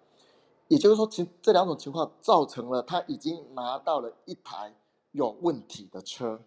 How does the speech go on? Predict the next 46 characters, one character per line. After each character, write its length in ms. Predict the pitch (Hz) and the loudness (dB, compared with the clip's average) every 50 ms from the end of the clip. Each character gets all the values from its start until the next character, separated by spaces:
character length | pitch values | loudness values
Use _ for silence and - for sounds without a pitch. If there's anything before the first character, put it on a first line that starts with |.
| _ _ _ _ _ _ _ _ _ | _ _ _ _ _ _ _ _ _
那 220 | - 160 160 160 160 _ _ _ _ _ _ _ _ | -2 -2 -2 -2 -6 _ _ _ _ _ _ _ _
简 160 | - - 151 | -8 -6 0
单 140 | - 185 190 | 2 2 2
来 100 | 180 160 | 2 0
说， 220 | 156 165 180 175 | -2 -4 -6 -4
因 60 | 202 | -4
为 40 | 196 | -6
他 60 | 196 190 | -6 -10
空 240 | - - 196 202 202 | -10 -6 -4 -2 -2
压 60 | 202 | -2
机 160 | 202 - 190 | -4 -8 -12
故 240 | - - 208 180 156 | -14 -8 -6 -6 -6
障 260 | - - 175 147 123 | -2 -2 -2 -2 -2
啊， 180 | 110 95 82 - _ _ _ _ _ _ _ | -6 -14 -18 -20 _ _ _ _ _ _ _
所 120 | - 196 | -2 -2
以 60 | 190 | -2
说 100 | 165 185 | -2 -4
他 180 | 185 - 190 190 | -8 -10 -6 -4
在 140 | 190 180 170 - _ _ _ | -2 -2 -4 -6 _ _ _
开 320 | - - - 180 175 175 175 | -16 -4 0 0 2 2 0
车 380 | 175 - - - 175 170 165 | -2 -8 -8 -4 -2 -2 -2
的 120 | - 135 117 | -2 -6 -8
时 280 | - - - 113 110 | -10 -14 -18 -18 -10
候， 160 | 107 147 131 | -8 -8 -6
他 120 | 117 151 147 | -4 -4 -4
的 80 | 135 - | -4 -2
压 160 | 151 143 135 | 0 0 0
力 100 | 143 151 | 0 -2
不 100 | 147 - 120 | -4 -6 -10
足。 200 | - - 98 87 _ _ _ _ _ _ _ _ | -18 -20 -20 -20 _ _ _ _ _ _ _ _
他 140 | - 208 - | -6 -4 0
压 160 | - 208 208 | 2 2 2
力 80 | 220 | 2
不 120 | 214 - 214 | 0 -6 -10
足 200 | - - 127 - | -10 -10 -10 -10
的 120 | - 123 | -10 -10
话， 240 | 120 151 156 131 - _ _ _ _ _ _ | -6 -4 -6 -6 -6 _ _ _ _ _ _
啊， 120 | - 120 | -12 -8
他 100 | - 147 | -6 -6
就 140 | 147 - 160 | -2 -2 -2
会 80 | 151 147 | -2 -2
自 260 | - _ - 196 160 | -4 _ -12 -12 -8
动 240 | - - 170 143 123 | -2 0 0 0 0
的 80 | 120 | -4
切 240 | 117 - - - 143 | -10 -8 -6 -4 -4
断 180 | 139 151 123 | -2 -4 -6